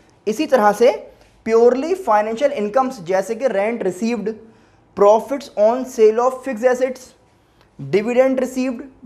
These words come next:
discount received, commission received, et cetera, ये वो इनकम्स हैं जो कहाँ पर रिकॉर्ड की जा रही हैं?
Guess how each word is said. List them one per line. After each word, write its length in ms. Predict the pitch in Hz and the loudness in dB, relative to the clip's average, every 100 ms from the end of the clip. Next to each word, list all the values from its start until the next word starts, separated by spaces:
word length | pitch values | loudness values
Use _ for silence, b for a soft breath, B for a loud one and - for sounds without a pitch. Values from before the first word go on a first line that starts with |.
| 143 | -6
discount 500 | 180 - 247 262 254 | -6 0 2 2 -2
received, 440 | 269 262 269 254 - | -6 -6 -8 -8 -8
commission 400 | 226 214 208 220 | -6 -6 -6 -6
received, 280 | 208 247 247 | -4 -6 -8
et 160 | - - | -10 -10
cetera, 300 | 131 - 120 - b b _ | -12 -12 -14 -16 b b _
ये 140 | 185 | -4
वो 180 | 254 330 | 2 2
इनकम्स 420 | 269 254 285 285 | 2 0 0 -2
हैं 160 | 247 277 415 B B - | -2 -4 -6 B B -8
जो 120 | 277 | -4
कहाँ 280 | - 208 240 | -2 2 4
पर 180 | 302 285 | 4 2
रिकॉर्ड 340 | 285 285 269 | 2 0 0
की 100 | 285 | -2
जा 100 | 285 | -2
रही 180 | 277 269 | -2 -4
हैं? 200 | 277 | -6